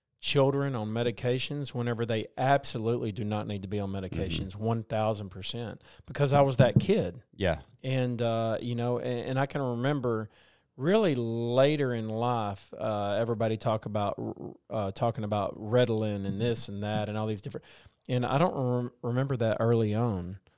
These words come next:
Speaker 1: but I do remember, like, middle school and then getting into high school, it started being a common thing that was
Speaker 2: Mm-hmm.
Speaker 1: prescribed. And, um, anyway, uh, I was never on it.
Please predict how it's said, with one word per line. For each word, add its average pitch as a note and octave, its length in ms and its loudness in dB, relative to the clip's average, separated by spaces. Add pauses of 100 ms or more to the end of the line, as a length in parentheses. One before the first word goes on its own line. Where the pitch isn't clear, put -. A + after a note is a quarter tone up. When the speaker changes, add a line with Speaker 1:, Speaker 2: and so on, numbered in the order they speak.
(200)
Speaker 1:
but A2+ 80 0
I A#2 80 4
do C3+ 140 4
remember, A#2+ 440 2
like, G2+ 320 -2 (140)
middle A#2+ 320 2
school A2+ 600 0
and G#2+ 140 -2
then G#2+ 140 -4
getting A2 220 -6
into G#2+ 180 -4
high G#2+ 220 -4
school, A2 420 -4
it A2+ 220 -6
started B2 280 -2
being A2+ 180 -4
a G2 60 -6
common A#2+ 480 -4
thing G#2 280 -8
that F#2+ 100 -10
was E2 120 -2
Speaker 2:
Mm-hmm. E2 100 -4
Speaker 1:
prescribed. F2 680 -4 (580)
And, G#2+ 280 -2
um, F#2+ 380 0 (960)
anyway, G#2+ 560 0
uh, G#2 340 -2
I A2+ 120 2
was A#2+ 180 0
never A2 300 0
on C3 140 0
it. - 120 -14